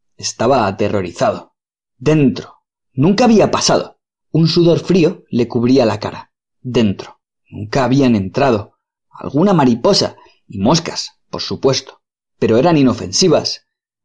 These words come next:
ruidosas. Una alfombra de hormigas. Las roció salvajemente hasta que rompieron filas y fueron a refugiarse en la hierba,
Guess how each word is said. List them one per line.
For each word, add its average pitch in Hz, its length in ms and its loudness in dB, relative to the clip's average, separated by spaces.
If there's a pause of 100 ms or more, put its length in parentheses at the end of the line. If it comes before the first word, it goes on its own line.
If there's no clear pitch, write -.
ruidosas. 113 840 -2 (420)
Una 156 240 2
alfombra 202 680 2
de 170 120 4
hormigas. 120 800 0 (360)
Las 120 260 -6
roció 135 640 0
salvajemente 135 1040 0
hasta - 260 -6
que 117 80 -6
rompieron 127 480 2
filas 160 460 0
y - 20 -6
fueron 139 320 2
a 127 60 2
refugiarse 117 600 -4
en 127 60 2
la 101 120 0
hierba, 107 340 -2